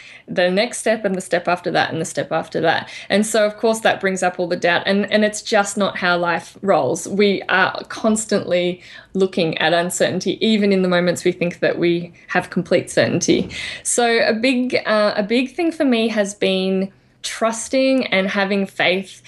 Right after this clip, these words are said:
in the moments where it, life is uncertain and it feels uncomfortable. I think it's very easy to, and I have certainly found myself being, eh, caught up in this in the past,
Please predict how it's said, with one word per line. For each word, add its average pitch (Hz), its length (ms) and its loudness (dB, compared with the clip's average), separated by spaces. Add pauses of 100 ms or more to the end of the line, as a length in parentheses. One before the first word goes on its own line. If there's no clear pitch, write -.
(520)
in 220 220 4
the 220 60 4
moments 190 560 0
where 180 680 2 (640)
it, 175 260 2
life 196 380 0
is 196 240 -2
uncertain 269 640 2
and 214 160 2
it - 120 -2
feels 202 240 0
uncomfortable. 226 600 0
I 220 60 0
think 240 240 0
it's - 140 -4
very 202 380 2
easy 202 500 0
to, 190 360 2
and 190 160 2
I 190 140 4
have 196 300 -2 (120)
certainly 208 480 2
found 196 260 2
myself 185 400 0
being, 180 300 0
eh, 135 240 -6
caught 214 260 0
up 202 140 0
in 190 120 6
this 185 200 0
in 190 140 2
the 180 80 2
past, 196 460 0